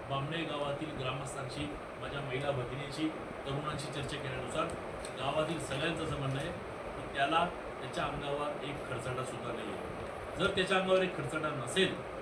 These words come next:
तर एवढे मोठे कलम लावणं आणि एवढे मोठे, अ, मोठ्या प्रमाणात गुन्हा दाखल करणं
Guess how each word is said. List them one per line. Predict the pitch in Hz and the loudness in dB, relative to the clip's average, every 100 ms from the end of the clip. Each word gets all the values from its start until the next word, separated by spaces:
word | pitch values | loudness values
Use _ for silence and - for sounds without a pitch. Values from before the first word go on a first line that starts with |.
| - - - | -6 -6 -4
तर | 156 | -2
एवढे | - 143 143 156 | -2 -2 -2 -2
मोठे | 151 139 139 - - - - - - - | -2 -4 -4 -6 -6 -8 -8 -8 -6 -6
कलम | - 165 190 | 2 4 4
लावणं | 151 - - - - - - - | 4 2 0 -4 -6 -6 -6 -6
आणि | 131 131 | -4 -2
एवढे | 131 139 | 0 0
मोठे, | 143 143 131 | -2 -4 -4
अ, | 139 - - - - - - - - | -6 -6 -8 -8 -6 -6 -6 -6 -6
मोठ्या | 127 139 | -4 -2
प्रमाणात | 139 139 139 | -2 -2 -2
गुन्हा | 123 123 139 | -2 -2 0
दाखल | 127 123 131 | 0 0 -2
करणं | - 120 | -2 -4